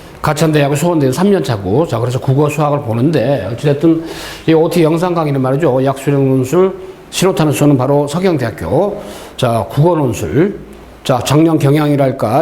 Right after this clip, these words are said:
올해 모의 문제를 통해서 한번 여러분에게 진단해드리는데, 저는 그 논술에 그야말로 레전드로서 오랫동안 활동해왔고, 작년도 서경대학교, 가천대학교, 수원대학교 있죠. 올해는 뭐 삼육대학교, 그다음에 있죠, 한신대, 그다음에 이제,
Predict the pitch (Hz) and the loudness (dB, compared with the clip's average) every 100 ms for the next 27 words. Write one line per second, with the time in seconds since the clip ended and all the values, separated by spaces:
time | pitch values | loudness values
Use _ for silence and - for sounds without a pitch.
0 | 151 143 156 123 143 156 147 139 139 143 | 2 2 2 2 2 4 2 0 0 -2
1 | 127 117 120 131 120 135 135 131 170 - | 0 0 0 0 2 2 2 0 0 0
2 | 156 147 175 170 151 120 123 127 82 - | 2 2 0 0 0 2 2 0 -4 -12
3 | - - - - 156 160 147 135 139 123 | -18 -20 -14 -4 0 2 2 2 2 2
4 | 139 151 151 139 110 151 131 131 135 139 | 2 2 2 0 2 0 0 0 0 0
5 | 113 147 175 156 143 107 127 143 139 151 | 0 0 2 0 0 0 0 0 0 -2
6 | 165 151 127 123 170 175 175 - - - | 0 0 0 0 0 0 -2 -14 -20 -4
7 | 139 151 147 147 175 180 151 135 - 101 | 0 2 2 0 0 0 0 -2 -2 -4
8 | 139 156 139 135 131 110 101 165 185 - | -2 0 2 2 -2 -2 0 0 -2 -2
9 | 185 170 143 131 135 123 180 - - - | 0 2 0 0 0 2 0 -2 -8 -20
10 | - 139 170 185 175 160 185 185 151 160 | -6 0 2 4 2 0 -2 0 0 -2
11 | 131 135 113 123 127 127 151 147 175 143 | -2 -2 -2 0 0 0 0 0 0 0
12 | 139 110 107 127 127 127 139 | 0 -2 0 0 2 2 0